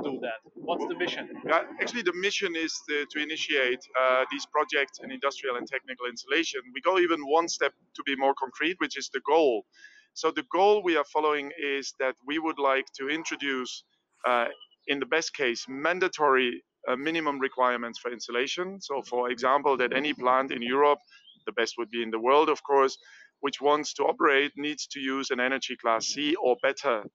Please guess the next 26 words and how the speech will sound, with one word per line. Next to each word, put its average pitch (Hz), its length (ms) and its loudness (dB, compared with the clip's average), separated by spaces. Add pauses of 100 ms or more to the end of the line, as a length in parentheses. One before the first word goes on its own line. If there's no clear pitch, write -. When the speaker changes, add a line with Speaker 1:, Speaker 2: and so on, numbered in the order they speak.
(180)
Speaker 2:
insulated 123 600 -2
system 151 460 0
on 131 160 0
its 117 180 -8
pipes, 135 520 2 (460)
uh, 127 220 2
to 139 80 -6
avoid 135 460 4 (140)
unnecessary 123 640 -2
energy 123 300 -2
losses 113 500 -4
and 110 160 -10
C 120 200 -6
O 110 100 -6
two 120 120 -4
emissions. 170 640 -4 (480)
And 139 320 2 (180)
in 147 140 2
accordance 175 640 2
with 139 160 0
that 143 320 4
and 131 120 2
our 123 180 4
tip - 240 -4
check 156 260 0
program, 135 560 4